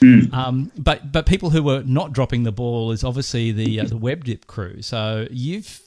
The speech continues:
Speaker 1: Mm.
Speaker 2: been, you know, uh, an integral part of, of that for a long while, both initially creating the code base that's used on, um,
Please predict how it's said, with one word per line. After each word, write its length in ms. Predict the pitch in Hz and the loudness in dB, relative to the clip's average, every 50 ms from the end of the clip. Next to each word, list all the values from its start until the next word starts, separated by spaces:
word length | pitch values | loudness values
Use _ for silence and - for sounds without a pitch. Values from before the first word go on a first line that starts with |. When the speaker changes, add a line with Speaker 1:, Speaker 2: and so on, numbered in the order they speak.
| - | 6
Speaker 1:
Mm. 140 | 113 127 123 | 8 8 8
Speaker 2:
been, 180 | 123 131 127 127 127 131 139 | 8 6 4 0 -4 -6 -4
you 100 | 131 117 | -4 -4
know, 140 | 104 104 | -4 -4
uh, 180 | 113 117 113 - | -4 -4 -4 -4
an 100 | - 117 | -2 -2
integral 460 | 117 110 104 - 139 135 120 107 101 98 | -2 -2 -2 -2 -4 -4 -4 -4 -6 -8
part 460 | - - - 123 117 113 113 104 104 | -8 -8 -6 -4 -4 -2 -4 -4 -4
of, 160 | 104 98 - | -6 -8 -8
of 160 | 104 98 - | -10 -10 -8
that 180 | - 104 98 - | -8 -8 -8 -8
for 100 | - 107 | -8 -8
a 40 | 101 | -6
long 240 | 101 104 101 104 | -4 -4 -4 -4
while, 160 | 101 104 107 104 | -4 -4 -4 -2
both 320 | - 135 139 135 - - - - - - - - - | -2 -2 -2 -2 -4 -8 -20 -20 -20 -20 -20 -12 -4
initially 520 | - 120 120 131 139 135 - - 127 117 110 | 0 2 2 2 2 0 -2 -4 -4 -4 -4
creating 480 | - - - 120 110 107 107 104 95 | -6 -6 -4 -2 -2 -2 -2 -2 -4
the 60 | 92 - | -4 -6
code 360 | - - - 123 127 131 117 | -8 -6 -4 -4 -4 -4 -4
base 300 | - 127 123 127 - - | -6 -6 -6 -6 -6 -8
that's 320 | - - 104 - - - | -8 -8 -10 -8 -8 -10
used 480 | 113 110 113 117 117 117 113 104 - - | -8 -6 -4 -4 -4 -4 -4 -6 -6 -6
on, 420 | 120 107 104 104 101 101 98 98 - - - - - - - - | -6 -4 -2 0 0 0 0 -2 -4 -8 -20 -20 -20 -14 -6 -2
um, 300 | 107 101 104 113 - | -2 -2 -2 -4 -6